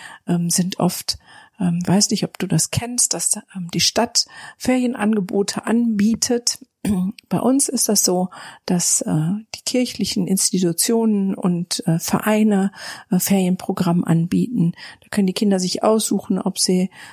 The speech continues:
sozusagen eine Woche Sport machen oder, ähm, besondere Aktivitäten oder,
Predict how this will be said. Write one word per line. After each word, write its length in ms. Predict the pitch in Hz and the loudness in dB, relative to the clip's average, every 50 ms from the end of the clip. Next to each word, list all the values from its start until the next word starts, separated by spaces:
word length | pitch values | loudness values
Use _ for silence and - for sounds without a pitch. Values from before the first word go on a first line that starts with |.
| - | -8
sozusagen 840 | - - 190 185 - - - 180 180 185 175 180 185 180 180 180 - | -4 -2 0 0 0 0 0 2 2 2 2 2 2 2 0 0 0
eine 240 | - 175 175 175 180 | 0 0 0 2 0
Woche 220 | 185 - - 196 | 0 0 0 -2
Sport 460 | - - - 240 226 220 214 - - | -2 0 0 2 2 2 2 0 0
machen 520 | - 180 185 - - 196 175 175 180 170 180 | 0 0 0 0 0 0 0 2 2 2 2
oder, 540 | - - 156 175 170 170 170 170 170 180 - - - - - - - _ | 2 2 2 2 2 2 2 2 0 -2 -2 -6 -16 -16 -16 -18 -10 _
ähm, 460 | - 160 170 170 175 - - - - - - - - - - - | 0 0 2 2 2 2 2 0 -2 -4 -10 -16 -18 -14 -6 -4
besondere 460 | - 180 185 196 220 208 196 196 170 | -2 0 2 2 2 2 2 2 0
Aktivitäten 1080 | - 196 - - 226 208 196 220 196 - - 214 208 202 202 - - 180 180 180 170 | 0 -2 -2 0 0 2 2 0 0 0 0 0 0 0 -2 0 0 2 2 2 2
oder, 500 | 160 - 170 170 170 165 160 160 - 202 | 2 2 0 2 2 2 2 2 0 0